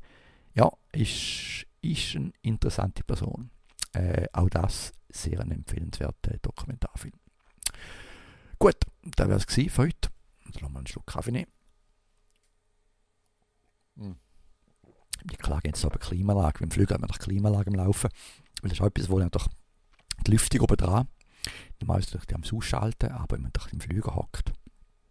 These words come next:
tut man einschalten, weil, äh, nur ein bisschen Luftbewegung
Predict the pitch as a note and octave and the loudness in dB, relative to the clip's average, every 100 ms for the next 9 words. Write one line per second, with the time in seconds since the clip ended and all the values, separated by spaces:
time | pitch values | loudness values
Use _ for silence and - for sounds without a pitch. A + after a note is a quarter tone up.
0 | - - - F#2+ C2+ E2 G2 D#2 E2+ G2 | -10 -10 -8 -10 -6 -4 -2 2 0 2
1 | - - - B1+ C#2 C2+ C#2 C#2 C2+ B1 | 0 0 -12 -6 -4 -4 -4 -4 -4 -4
2 | F#2+ F#2 F2 G2 - G2+ - - - - | -4 -2 -4 -6 -6 -6 -6 -18 -20 -12
3 | G2 A2+ - A#2+ G#2 - | 2 2 4 0 0 -4